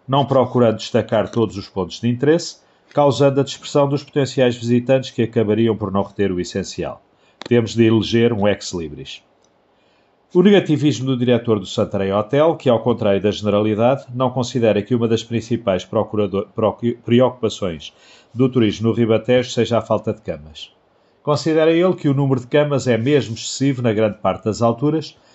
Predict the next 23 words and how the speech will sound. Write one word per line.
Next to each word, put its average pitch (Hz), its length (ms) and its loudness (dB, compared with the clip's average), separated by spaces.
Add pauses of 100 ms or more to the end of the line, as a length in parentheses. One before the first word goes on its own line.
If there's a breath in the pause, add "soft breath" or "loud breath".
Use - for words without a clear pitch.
sendo 147 300 2
deficitário 147 640 0
somente 123 480 0
em 113 80 0
dois 123 380 2
ou 104 80 2
três 104 260 -2
momentos 101 340 -8
do 85 200 -4
ano. 67 100 -14 (920)
Apesar 120 340 0
de 120 100 -6
ser, 120 160 4
obviamente, 110 580 0
parte 98 300 -4
interessada 92 480 -4
em 85 40 -10
que - 100 -16
não 98 120 -2
haja 95 260 -2
muito 95 260 -8
mais 104 200 -4
oferta, 120 560 -2